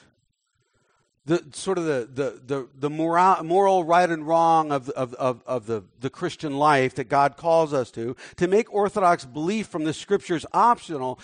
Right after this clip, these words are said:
is to actually act in unloving ways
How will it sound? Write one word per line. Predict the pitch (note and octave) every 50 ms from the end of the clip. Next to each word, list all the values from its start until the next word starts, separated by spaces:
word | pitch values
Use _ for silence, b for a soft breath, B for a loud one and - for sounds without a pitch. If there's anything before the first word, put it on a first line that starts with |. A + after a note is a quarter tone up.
| B B B
is | F3 G3 G3 -
to | - F#3+ G#3 G3
actually | - G3+ G3+ A3 A3+ - - A3+ A3 G#3 G#3 -
act | - G#3 G#3 G3+ G3 - -
in | - F#3 F#3 F#3+ -
unloving | G#3 G#3+ A#3 A#3 A3 G#3 G3+ G#3 A#3 - A#3 A#3 A3 G3+ F3
ways | G3+ A#3+ C4 C#4 C#4 A3 D#3+ C#3+ C3+ E3+ F#3 - -